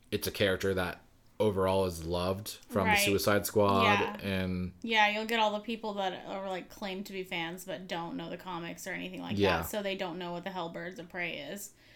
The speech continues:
Speaker 2: Which, I'm gonna be honest, when it first was announced, I had no fucking idea either. And then you see Harley Quinn, obviously, as the cover person. So it's very obvious if you see a picture. But if you just hear about it, you don't necessarily know.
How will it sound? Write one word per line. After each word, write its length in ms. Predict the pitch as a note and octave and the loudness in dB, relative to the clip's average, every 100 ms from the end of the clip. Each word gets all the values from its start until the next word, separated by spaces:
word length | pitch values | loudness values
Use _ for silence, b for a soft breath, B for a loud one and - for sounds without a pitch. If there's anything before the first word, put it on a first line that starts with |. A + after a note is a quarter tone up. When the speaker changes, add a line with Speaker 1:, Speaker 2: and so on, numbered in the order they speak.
| b b b | b b b
Speaker 2:
Which, 140 | - A3 | -4 -2
I'm 60 | |
gonna 100 | A#3+ | -2
be 120 | G#3+ G3 | 0 0
honest, 320 | G3 F#3 - | 0 -2 -6
when 100 | F#3 | -6
it 140 | - | -6
first 380 | G#3 F#3+ - - - | -8 -8 -8 -12 -8
was 180 | G#3 | -8
announced, 400 | F3+ F3+ F3+ F#3 | -4 -4 -4 -6
I 160 | - E3+ | -4 0
had 220 | G#3 E3+ | 0 0
no 140 | E3+ B2 | -6 -10
fucking 280 | D3+ F3 | -12 -10
idea 340 | D3+ F3 E3+ D3 | -10 -8 -8 -6
either. 400 | E3+ E3+ C3+ F#3+ | -6 -6 -8 -10
And 160 | F#3 G3+ | -8 -6
then 160 | F#3 F#3 | -6 -6
you 120 | F#3 | -8
see 680 | - - G3+ F3+ F3+ F#3+ - | -8 -6 -6 -6 -8 -12 -14
Harley 300 | F#3+ F#3+ F3+ | -8 -6 -6
Quinn, 440 | F3+ F3 F3 F#3 - | -8 -8 -8 -10 -8
obviously, 640 | F#3+ - F#3+ - F3+ - | -8 -8 -10 -10 -8 -6
as 300 | F#3 F#3 - | -6 -8 -12
the 340 | G3 F3+ - - | -12 -12 -14 -16
cover 460 | - F3 D#3+ - - | -10 -8 -8 -14 -14
person. 480 | - G3+ - C#3+ G#3 | -12 -12 -10 -12 -10
So 340 | - E3+ F3+ F#3+ | -8 -8 -8 -10
it's 180 | G3+ - | -12 -6
very 200 | F#3 - | -4 -2
obvious 400 | F3 F#3 F3 - | -4 -4 -8 -10
if 80 | F3 | -12
you 60 | |
see 160 | E3+ F3+ | -10 -10
a 40 | |
picture. 320 | - - - - | -10 -10 -8 -8
But 100 | F#3+ | -8
if 80 | G#3+ | -8
you 60 | |
just 180 | F#3 F3+ | -8 -6
hear 180 | G3 G3 | -4 -4
about 240 | F3+ E3 | -4 -6
it, 140 | F3 - | -6 -6
you 140 | G3 | -6
don't 140 | E3 | -6
necessarily 520 | - F3 F3 E3+ E3 E3 | -8 -12 -8 -8 -8 -6
know. 320 | E3 D3+ | -6 -8